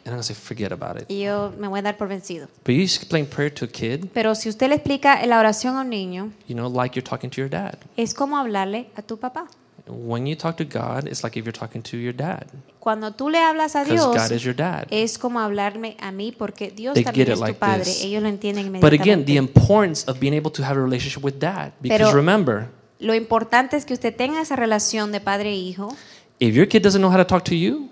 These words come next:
Speaker 2: porque si su, su hijo no le puede ni hablar a usted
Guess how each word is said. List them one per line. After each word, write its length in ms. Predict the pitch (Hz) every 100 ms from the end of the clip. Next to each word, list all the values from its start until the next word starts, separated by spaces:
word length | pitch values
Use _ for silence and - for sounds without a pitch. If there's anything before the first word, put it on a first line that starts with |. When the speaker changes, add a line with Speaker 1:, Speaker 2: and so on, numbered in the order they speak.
| -
Speaker 2:
porque 240 | 233 226 208
si 180 | 220
su, 160 | 208 202 - _
su 180 | - 262
hijo 220 | 339 339
no 100 | 302
le 120 | 320
puede 280 | 320 320 302
ni 80 | 285
hablar 260 | 254 262 285
a 60 |
usted 500 | 285 277 330 285 240